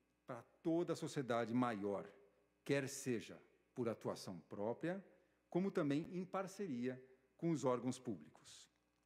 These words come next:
Essa é a cultura da nossa comunidade e que fazemos questão de passar para nossas futuras gerações, Ledor Vador, para que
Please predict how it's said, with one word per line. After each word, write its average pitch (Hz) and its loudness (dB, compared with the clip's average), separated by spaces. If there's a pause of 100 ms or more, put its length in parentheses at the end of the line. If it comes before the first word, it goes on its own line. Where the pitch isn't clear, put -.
(280)
Essa 160 0 (480)
é 127 -8
a 127 -2
cultura 147 -4
da 135 0
nossa 131 -2
comunidade 104 0 (540)
e 135 -10
que - -10
fazemos 110 -2 (180)
questão 147 2 (560)
de 113 -12
passar 117 -2
para 117 -4
nossas 117 -6
futuras 143 2
gerações, 117 -2
Ledor 104 0
Vador, 92 0 (720)
para 113 2
que 120 -6